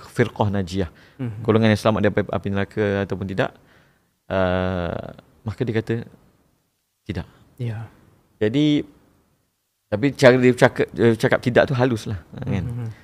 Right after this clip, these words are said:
Speaker 1: Jadi saya pun tanya pada orang sebelah saya, kata, "Siapa dia ni?" Dia kata, "Ini,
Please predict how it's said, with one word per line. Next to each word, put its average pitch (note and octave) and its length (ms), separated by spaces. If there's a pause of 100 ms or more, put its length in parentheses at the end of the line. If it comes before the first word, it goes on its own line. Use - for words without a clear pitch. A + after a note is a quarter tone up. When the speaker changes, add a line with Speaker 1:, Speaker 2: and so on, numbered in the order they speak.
(240)
Speaker 1:
Jadi G#2+ 160
saya A#2 160
pun A#2 120
tanya A#2 160
pada G#2+ 280
orang G2 320
sebelah F#2 240
saya, G2 160
kata, G2+ 200
"Siapa A2 360
dia A2 80
ni?" A2+ 160 (520)
Dia G2+ 120
kata, G#2 160
"Ini, G#2 280